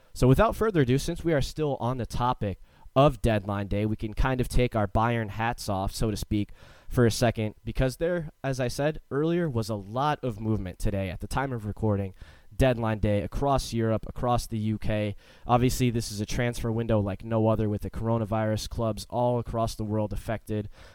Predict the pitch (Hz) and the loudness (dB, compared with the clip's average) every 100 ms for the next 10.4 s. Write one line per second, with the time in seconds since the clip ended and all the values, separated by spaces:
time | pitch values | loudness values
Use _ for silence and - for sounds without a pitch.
0 | - 110 117 147 135 143 135 127 - 104 | -2 0 2 0 0 0 0 0 0 -2
1 | 110 123 113 104 117 131 127 131 127 - | 0 0 0 -2 2 2 0 -4 -4 -2
2 | 123 127 123 131 131 - _ _ _ _ | 0 0 -2 -4 -10 -18 _ _ _ _
3 | _ - 151 180 208 190 180 147 147 139 | _ 0 2 2 0 -4 -4 -4 -4 -2
4 | 123 113 131 127 117 104 113 175 - 104 | -2 -2 -2 -2 -4 -6 -4 -6 -4 -4
5 | 92 - _ _ - - 117 147 151 143 | -6 -10 _ _ -8 -2 0 4 6 6
6 | 139 - 127 131 127 - 131 123 120 - | 4 2 0 2 -2 0 0 0 -2 -4
7 | - _ _ _ - 123 156 165 165 147 | -14 _ _ _ -10 0 2 2 0 0
8 | 165 165 - 165 190 202 - _ _ _ | 0 2 2 0 0 -4 -6 _ _ _
9 | - 131 135 143 139 123 120 139 135 135 | -6 0 2 6 6 6 4 2 0 -2
10 | 120 131 127 123 | 0 2 2 0